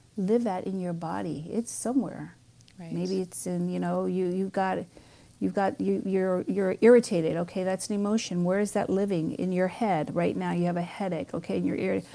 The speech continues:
Speaker 1: What part of your head is that located? Is it left or right?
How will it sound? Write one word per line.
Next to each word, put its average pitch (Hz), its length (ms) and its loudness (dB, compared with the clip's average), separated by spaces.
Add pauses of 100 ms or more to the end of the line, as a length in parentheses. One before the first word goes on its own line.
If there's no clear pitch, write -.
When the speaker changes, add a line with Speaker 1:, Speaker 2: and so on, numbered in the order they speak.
(200)
Speaker 1:
What 196 440 2
part 240 280 2
of 208 120 2
your 190 140 -2
head 185 500 -4
is 185 340 -2
that 160 320 -4 (120)
located? 175 520 0
Is 226 160 4
it 247 100 4
left 269 360 2
or 254 80 4
right? 190 420 2